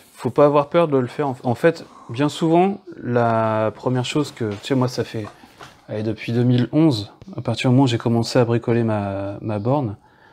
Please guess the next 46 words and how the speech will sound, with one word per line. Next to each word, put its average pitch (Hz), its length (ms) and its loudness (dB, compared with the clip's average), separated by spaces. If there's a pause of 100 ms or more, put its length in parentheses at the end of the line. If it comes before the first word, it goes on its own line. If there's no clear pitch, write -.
(420)
euh, 95 760 -6 (800)
j'ai - 200 -4
commencé 101 420 0
aussi 110 300 2
à 117 60 6
bricoler 101 380 -2
mes 95 140 -4
sticks 139 480 -2
et 104 40 -2
tout, 147 300 0
et 110 60 2
je 101 120 -6
me 98 40 -4
suis - 180 -4
aperçu 110 380 0
qu'en 110 160 -4
fait, 135 180 -2
c'était, 123 400 -2
euh, 98 180 -4 (480)
à 107 80 2
la 110 100 4
portée 123 300 0
de 123 60 -6
tout 131 100 -4
le 127 60 2
monde, 127 160 0
en 98 60 -8
fait. - 160 -14 (600)
Même 131 140 4
si 151 100 0
vous 135 100 4
avez 143 140 8
l'impression 131 540 2
que 120 340 -2
vous 107 180 -4
êtes 104 120 -8
pas 120 120 4
doué 131 160 4
avec 123 140 0
un 110 60 -2
tournevis 113 440 -4
dans 110 120 -2
les 104 120 -2
mains 131 200 0
et 123 80 0
tout, 160 260 -2